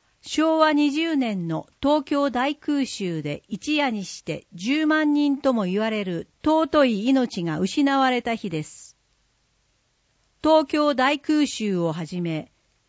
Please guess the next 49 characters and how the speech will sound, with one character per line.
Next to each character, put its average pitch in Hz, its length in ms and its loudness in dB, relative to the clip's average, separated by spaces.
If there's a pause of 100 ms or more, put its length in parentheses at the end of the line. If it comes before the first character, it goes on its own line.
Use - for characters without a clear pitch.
(120)
戦 311 400 2
災 294 320 -2
で 254 120 0
亡 240 140 -2
く 311 120 -2
な 302 140 0
っ - 40 -10
た 285 180 -4
方 285 280 -2
々 247 260 -2
の 185 160 -2
追 269 240 -4
悼 240 360 -2
と 185 320 -4 (380)
世 320 240 0
界 254 260 2
の 202 160 0
恒 302 260 4
久 311 340 0
平 285 280 2
和 220 140 2
を 185 100 0
願 214 300 -2
う 202 60 -6
た 160 180 -8
め、 139 280 -6 (640)
家 247 220 -4
庭 311 220 2
や 269 140 0
職 262 300 -2
場 311 140 2
な 294 140 0
ど 226 160 0
で 170 320 -6
一 214 100 -4
分 320 440 -2
間 214 280 -2
の 180 120 -2
黙 190 260 -4
祷 285 500 0
を - 140 -4
お 202 120 -6
願 226 320 -4
い 190 80 -6
し - 200 -12
ま 151 160 -6
す。 - 320 -20 (1500)
日 247 380 -2
時、 151 260 -10